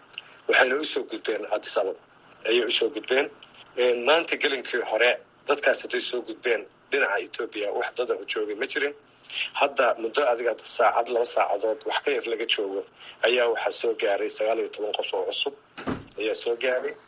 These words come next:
Sagaal iyo tobankaasna way soo gudbayaan haddii Allah uu idil yiraahdo. Dadka kow iyo kontonka ah ee hore waxaa hadda xuduudda aaggeeda kaga haray,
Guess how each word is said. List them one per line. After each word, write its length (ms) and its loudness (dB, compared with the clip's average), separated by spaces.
Sagaal 220 2
iyo 100 -2
tobankaasna 560 -2
way 100 -2
soo 200 -2
gudbayaan 440 -6
haddii 240 -6
Allah 240 -2
uu 140 -4
idil 180 -6
yiraahdo. 440 -2
Dadka 240 4
kow 180 4
iyo 100 4
kontonka 600 2
ah 60 2
ee 120 6
hore 280 6
waxaa 260 6
hadda 300 2
xuduudda 500 -2
aaggeeda 460 4
kaga 240 2
haray, 280 2